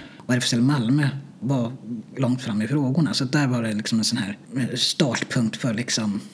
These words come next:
transpolitik. Där sattes den första definitionen av begreppet transperson till exempel. Därför att på en av programpunkterna det var liksom, var en, en panel där vi pratade om frågor. Jag var en av de som satt i panelen ihop med ett antal andra.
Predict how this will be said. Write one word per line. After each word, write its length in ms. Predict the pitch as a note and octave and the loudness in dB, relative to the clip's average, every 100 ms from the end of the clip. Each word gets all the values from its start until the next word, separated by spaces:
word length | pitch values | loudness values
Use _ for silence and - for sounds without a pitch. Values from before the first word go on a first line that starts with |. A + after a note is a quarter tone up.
| - - - | -18 -16 -2
transpolitik. 1300 | C#3+ A#2 G#2 - - B2+ A#2 - D#3 - - - - - - - | 0 2 2 0 0 -2 2 2 0 -2 -6 -4 -4 -6 -12 -2
Där 300 | B2 D#3 E3 | 2 4 4
sattes 340 | - C#3 A2 | 2 0 -2
den 120 | - B2+ | -2 -2
första 320 | D3 - A2+ | -2 -2 -4
definitionen 680 | A#2 D3+ C#3 D3+ E3+ D#3 C3 | -2 -2 0 2 4 4 2
av 80 | |
begreppet 360 | B2 A#2+ G#2 G#2+ | 2 -2 -4 -4
transperson 580 | C#3 C3+ - A#2 D#3+ E3+ | -2 -2 -2 -4 -2 -2
till 140 | B2 | -4
exempel. 380 | - - - A2+ - - | -4 -6 -6 -8 -8 -6
Därför 240 | B2 B2 | -4 -2
att 180 | A#2 - | -4 -4
på 80 | C3 A#2 A#2 A2 G#2+ - - - - - - - - - - | -2 -2 -2 -4 -8 -12 -20 -20 -20 -20 -20 -20 -20 -8 0
en 200 | D3+ D3 | 4 4
av 80 | C#3 | 2
programpunkterna 800 | C#3+ B2+ A#2 C3+ C3+ C#3 C3 | 0 2 0 0 0 2 0
det 80 | A2+ | 0
var 100 | G#2+ | -2
liksom, 320 | A2+ - A2+ A#2 | -2 -2 -2 0
var 240 | B2+ A#2 | -2 -2
en, 400 | B2 A2+ A2 F#2+ - - - - - - - - | 0 0 0 -2 -8 -20 -20 -20 -20 -20 -20 -4
en 100 | C3+ | -2
panel 580 | C3+ C#3+ C#3 D#3+ D#3+ C#3+ | 0 2 4 4 4 4
där 80 | A#2+ | 2
vi 120 | B2+ | 0
pratade 440 | B2 C3 B2+ A#2 A2 | 0 -2 -2 -2 -4
om 140 | A2 | -6
frågor. 640 | - D#3+ D3+ C3 E3 E3 - - | 0 2 2 2 2 2 -2 -4
Jag 180 | D#3 C#3 | 0 2
var 80 | C3 | 2
en 100 | A#2 | 2
av 60 | |
de 120 | A2 | 2
som 140 | A#2 A#2 | 0 -2
satt 200 | A2+ - | -2 -4
i 40 | |
panelen 520 | G#2 C3+ D#3 D#3+ E3 | 2 4 4 4 2
ihop 260 | D#3 B2+ - | 2 0 0
med 180 | B2 B2+ | 0 0
ett 140 | - | -2
antal 240 | C3+ A2+ A#2+ | -4 0 2
andra. 360 | D3+ B2+ D3 | 4 4 2